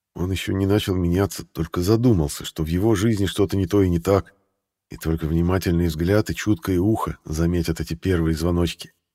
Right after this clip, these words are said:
Брошенный не в привычном месте ключ, появившийся на сотовом пароль, смена аватарки или депрессивная цитата в статусе на страничке соцсети, забывчивость, частая смена настроения,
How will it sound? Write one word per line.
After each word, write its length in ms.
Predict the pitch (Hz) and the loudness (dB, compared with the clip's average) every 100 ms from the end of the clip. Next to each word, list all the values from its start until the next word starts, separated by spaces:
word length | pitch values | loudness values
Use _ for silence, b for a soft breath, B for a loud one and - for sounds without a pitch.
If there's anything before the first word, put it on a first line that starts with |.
| _ _ _ _ _ _ - | _ _ _ _ _ _ -10
Брошенный 520 | 71 90 127 101 82 | -4 -2 0 0 0
не 140 | 78 | 0
в 100 | 80 | -2
привычном 480 | - 82 98 - 85 | 0 0 0 -2 0
месте 300 | 82 80 - | 0 0 -4
ключ, 460 | 82 85 104 - - _ _ _ | -4 -2 -2 -4 -18 _ _ _
появившийся 580 | - 76 82 - 87 85 | -6 -2 0 0 -2 0
на 60 | 80 | 0
сотовом 420 | - 85 80 73 | 0 -2 -2 -4
пароль, 520 | - 76 80 95 - _ _ _ | -4 -2 2 2 0 _ _ _
смена 400 | - - 107 107 | -12 -2 2 2
аватарки 540 | 87 78 - 117 110 95 | 2 0 2 2 2 -2
или 240 | 85 87 | -4 -2
депрессивная 680 | 82 82 82 82 90 85 85 | -2 -4 -6 -4 0 2 0
цитата 480 | - 78 - 113 92 | -2 -4 0 0 -2
в 60 | |
статусе 540 | - 104 95 85 - 82 _ | -4 -2 -2 -4 -8 -10 _
на 60 | 82 | -12
страничке 500 | - 85 90 82 82 | -6 -2 -2 -2 -6
соцсети, 580 | - 82 - 85 - - _ _ _ - | -6 -6 -2 -2 -4 -8 _ _ _ -4
забывчивость, 880 | 80 80 120 117 - 98 87 - _ - | -2 2 2 2 -4 -6 -8 -14 _ -6
частая 340 | 127 117 92 | -4 -2 -2
смена 340 | 82 92 82 | -2 -2 -2
настроения, 680 | 80 78 80 73 85 101 90 | -2 -4 -4 -2 0 -2 -4